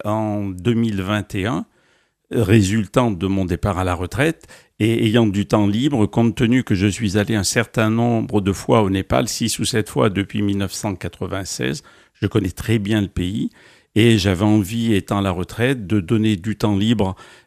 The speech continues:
pour, euh, des œuvres humanitaires, d'autant plus que sur place, on a un ami et correspondant qui a une famille, avait, il est marié, il a des enfants, et il vit au Népal depuis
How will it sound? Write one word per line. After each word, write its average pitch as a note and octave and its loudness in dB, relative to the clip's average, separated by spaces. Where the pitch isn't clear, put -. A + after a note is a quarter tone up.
pour, B2 4
euh, G#2 6
des F#2 0
œuvres G2 2
humanitaires, G2 -2
d'autant G2+ 0
plus B2+ -2
que A2+ -2
sur - 0
place, B2+ 0
on G2+ 0
a G#2 4
un G#2 2
ami A2 2
et G2 0
correspondant G#2+ 0
qui A#2+ -2
a G#2 2
une A#2 4
famille, A#2+ 4
avait, G#2 2
il G#2 -2
est G2+ 2
marié, F#2+ 0
il C3 -2
a G#2 0
des F#2 -2
enfants, B2+ -2
et G#2+ 0
il F#2+ -2
vit G#2 -2
au G#2 2
Népal G2+ 0
depuis G2+ -4